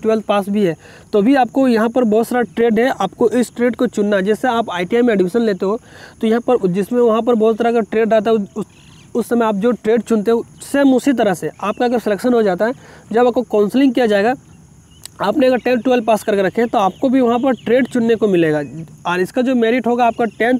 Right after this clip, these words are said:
और ट्वेल्थ के आपका मार्कशीट के आधार पर आपका मेरिट किया जाएगा। तो वहाँ पर आपको counseling बुलाया जाएगा, तो यहाँ पर बहुत सारा trade रहेगा, उस trade को आपको चुनना है। जैसे आप देख सकते हो, electrician है जिसमें बीस सीटें हैं,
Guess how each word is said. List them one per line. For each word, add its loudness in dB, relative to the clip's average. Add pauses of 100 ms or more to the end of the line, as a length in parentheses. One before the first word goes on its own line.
(140)
और 0
ट्वेल्थ 0
के -2 (280)
आपका -2
मार्कशीट 0
के -2
आधार 2
पर 0
आपका 0
मेरिट 0
किया -2
जाएगा। 0
तो -4
वहाँ 0
पर 0
आपको 0
counseling -2
बुलाया 2
जाएगा, 2
तो -6
यहाँ 0
पर 0
बहुत -2
सारा 0
trade -2
रहेगा, 2 (400)
उस 0
trade 0
को 0
आपको 2
चुनना -2
है। 0
जैसे 0
आप 0
देख 0
सकते -4
हो, 2
electrician 0
है -2 (260)
जिसमें -2
बीस -2
सीटें -2
हैं, -2